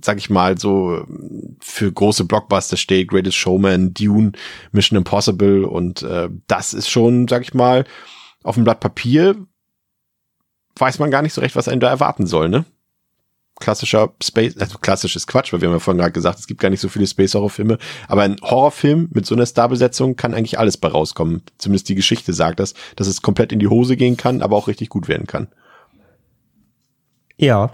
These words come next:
Speaker 2: durchaus, auf jeden Fall. Also, ähm, ich hatte vor allem damals, als ich die Ankündigung mitbekommen habe und eben den Cast,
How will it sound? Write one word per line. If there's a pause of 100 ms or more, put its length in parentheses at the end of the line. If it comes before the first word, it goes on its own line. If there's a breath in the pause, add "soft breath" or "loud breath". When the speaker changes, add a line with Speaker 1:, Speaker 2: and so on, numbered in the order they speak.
(140)
Speaker 2:
durchaus,
auf
jeden
Fall.
Also, (640)
ähm, (600)
ich
hatte
vor
allem
damals, (760 soft breath)
als
ich
die
Ankündigung
mitbekommen
habe
und
eben
den
Cast,